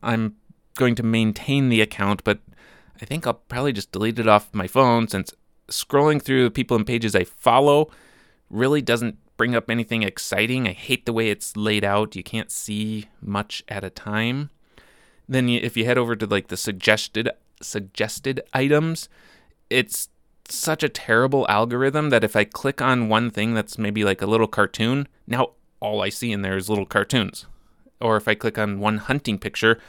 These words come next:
all of a sudden it's just all hunting pictures. Like, I don't mind seeing some of these things, but it's, it seems that you click on one and that's all that Instagram thinks you want to see.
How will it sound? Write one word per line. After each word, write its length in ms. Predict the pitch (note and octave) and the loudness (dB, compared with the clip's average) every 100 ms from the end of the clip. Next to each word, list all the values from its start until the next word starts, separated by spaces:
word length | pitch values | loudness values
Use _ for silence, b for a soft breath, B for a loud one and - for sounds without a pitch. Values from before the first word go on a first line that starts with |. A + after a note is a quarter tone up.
| B | B
all 120 | - D3 | 2 2
of 40 | |
a 20 | |
sudden 140 | C#3+ B2+ | 2 -4
it's 120 | A#2+ | -6
just 240 | - A#2+ - _ - | -8 -8 -10 _ -12
all 300 | G2 F#2+ G2+ | -2 2 2
hunting 380 | - C3+ - A2 | 2 -2 -2 -4
pictures. 400 | - - - - _ - - | -6 -10 -14 -16 _ -20 -12
Like, 220 | A#2 - - | -10 -10 -12
I 80 | - | -10
don't 180 | B2 A#2 | -6 -4
mind 380 | A2 A2+ C3+ A#2+ | -2 0 -2 -4
seeing 340 | - C#3 C3 | -4 -2 -2
some 240 | A2 C#3+ E3+ | 2 2 2
of 80 | |
these 220 | A#2+ G2 - | 0 -2 -2
things, 320 | F#2+ G2 - | -2 -2 -4
but 180 | G2+ G2 | -2 -2
it's, 240 | - - b b b b b b b | -4 -12 b b b b b b b
it 200 | - A2 | -10 -8
seems 260 | - A#2+ A2+ | -2 -2 2
that 240 | G#2+ G2 - _ _ _ _ | 2 0 -4 _ _ _ _
you 140 | B2+ | -6
click 220 | G#2+ C3+ B2 | -2 0 2
on 200 | A2 A2 | 2 4
one 200 | G#2 G2 | 4 4
and 120 | G2 | 0
that's 400 | F#2 - _ - - - | -2 -6 _ -18 -16 -2
all 240 | A#2+ A#2 A#2 | 2 4 6
that 260 | G#2 - _ _ - | 4 2 _ _ -6
Instagram 460 | A#2 - A2 G2 | -6 -4 -4 -2
thinks 240 | G2+ F#2+ G#2 | -4 -4 -6
you 80 | |
want 160 | F#2+ F2+ | -6 -8
to 80 | - | -10
see. 220 | - - | -10 -12